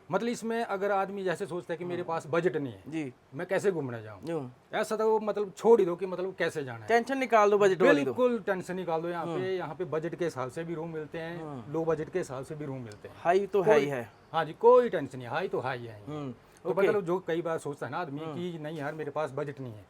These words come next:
Speaker 2: जी।
Speaker 1: मैं कैसे जाऊँ?
Speaker 2: बिल्कुल।
Speaker 1: तो बिल्कुल नहीं, हमारे सर हैं,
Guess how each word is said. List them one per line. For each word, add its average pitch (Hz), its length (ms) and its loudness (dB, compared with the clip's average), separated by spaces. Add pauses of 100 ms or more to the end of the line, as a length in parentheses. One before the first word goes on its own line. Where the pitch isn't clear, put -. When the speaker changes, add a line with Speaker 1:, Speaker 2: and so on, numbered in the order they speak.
(120)
Speaker 2:
जी। 139 260 -6 (420)
Speaker 1:
मैं 165 140 -6
कैसे 175 240 -4
जाऊँ? 151 200 -10 (200)
Speaker 2:
बिल्कुल। 143 400 -8 (300)
Speaker 1:
तो 170 60 -2
बिल्कुल 202 340 2
नहीं, 117 200 -10 (420)
हमारे 151 340 0
सर 175 180 0
हैं, 190 280 -6